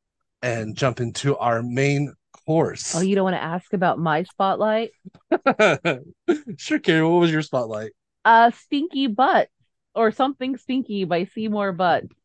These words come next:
Speaker 1: Oh, wow. I never heard of that book.
Speaker 2: Oh, I wonder why. Fucking Brian
Speaker 1: <laughs>
Speaker 2: put it on the docks, like, our group thing. And they were like, "You have a spotlight." I'm like, "No, I don't."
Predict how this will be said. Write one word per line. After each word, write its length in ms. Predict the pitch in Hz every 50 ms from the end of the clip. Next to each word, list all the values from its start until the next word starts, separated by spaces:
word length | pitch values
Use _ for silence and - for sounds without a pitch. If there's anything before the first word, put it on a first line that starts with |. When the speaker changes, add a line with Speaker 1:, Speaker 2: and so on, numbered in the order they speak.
| _
Speaker 1:
Oh, 180 | - 202 247 233
wow. 360 | 202 208 247 247 196 147 123
I 80 | 127 147
never 240 | 156 175 180 180 175
heard 140 | 190 202
of 80 | 196 165
that 180 | 147 127 107 -
book. 120 | 110 101
Speaker 2:
Oh, 40 | -
I 360 | 240 233 233 233 226 220 226
wonder 280 | 226 240 240 226 226 220
why. 420 | 214 220 220 214 202 180 151 - - - _ _ _ _ _ _ _ -
Fucking 300 | 262 254 - 320 226 190
Brian 760 | 185 190 185 202 226 220 180 147 147 147 151 160 156 160 - _ - - _ - - - - _ _
Speaker 1:
<laughs> 520 | - - _ _ _ - - _ _ _
Speaker 2:
put 220 | - - 311 254 247
it 260 | 247 247 247 - -
on 180 | - 226 226
the 80 | 226 233
docks, 540 | 214 196 - 175 147 123 - 170 139 107 - - _ - - _ _ - - 381 - - _ _ - 185 - - -
like, 200 | - 226 226 - -
our 160 | - 220 214
group 440 | 190 185 - 208 214 233 269 262 - _ _
thing. 420 | 202 180 165 147 147 147 151 147 - 359 440 453
And 180 | - - 392 330
they 120 | 226 233
were 120 | 233 233 233
like, 160 | 233 220 -
"You 60 | 247 240
have 100 | 254 262
a 80 | 254
spotlight." 480 | - _ - 226 240 233 - 185 170 147
I'm 60 | -
like, 180 | - 160 - -
"No, 120 | 170 196
I 140 | 202 190 170
don't." 320 | 156 165 156 156 165 170